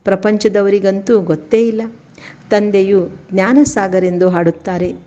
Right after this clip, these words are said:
ಜ್ಞಾನಸಾಗರನೆಂದು ಕೃಷ್ಣನಿಗೆ ಹೇಳುವುದಿಲ್ಲ. ಈ ಲಕ್ಷ್ಮೀನಾರಾಯಣರು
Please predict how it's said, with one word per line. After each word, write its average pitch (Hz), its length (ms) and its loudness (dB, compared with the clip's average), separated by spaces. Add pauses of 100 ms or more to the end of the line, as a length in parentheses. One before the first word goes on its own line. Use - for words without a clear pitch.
(440)
ಜ್ಞಾನಸಾಗರನೆಂದು 208 1200 0
ಕೃಷ್ಣನಿಗೆ 233 640 0
ಹೇಳುವುದಿಲ್ಲ. 180 520 2 (640)
ಈ 202 180 2
ಲಕ್ಷ್ಮೀನಾರಾಯಣರು 185 840 4